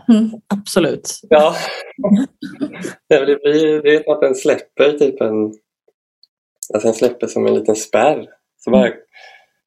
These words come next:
Speaker 3: att det kommer upp, eh, någon mening eller så. Ehm, och sen, eh, börjar det oftast att jag typ,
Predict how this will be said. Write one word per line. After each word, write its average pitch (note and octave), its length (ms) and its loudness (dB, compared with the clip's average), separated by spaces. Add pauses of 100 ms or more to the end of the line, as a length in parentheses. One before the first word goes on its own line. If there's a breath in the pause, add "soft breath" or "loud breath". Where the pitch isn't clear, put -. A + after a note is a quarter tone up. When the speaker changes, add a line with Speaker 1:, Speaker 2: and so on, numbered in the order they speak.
(160)
Speaker 3:
att A2+ 120 -2
det G#2+ 280 -8
kommer G#2 260 -2
upp, - 280 -10
eh, - 160 -4 (1300 loud breath)
någon A2+ 160 4
mening - 560 -2 (120)
eller G#2 160 0
så. - 300 -6 (280)
Ehm, G2 420 -2 (960)
och A2+ 80 -4
sen, G#2 420 0
eh, G#2 240 -2 (720)
börjar A#2 220 2
det A2+ 120 0
oftast - 580 -8 (640)
att - 240 -6
jag G#2 120 -2
typ, - 260 -8